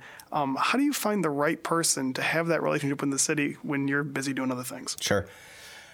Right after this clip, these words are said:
Speaker 2: Well, um, we already have someone in mind, and, you know, we are in the hiring process right now. So, uh, there's certainly, um, several applicants that we still have to,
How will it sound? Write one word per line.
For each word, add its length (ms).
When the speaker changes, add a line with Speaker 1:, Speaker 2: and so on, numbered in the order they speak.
Speaker 2:
Well, 300
um, 480
we 180
already 240
have 560
someone 420
in 120
mind, 580
and, 440
you 160
know, 120
we 220
are 80
in 100
the 60
hiring 280
process 460
right 140
now. 240
So, 320
uh, 120
there's 220
certainly, 560
um, 460
several 340
applicants 460
that 100
we 80
still 240
have 200
to, 200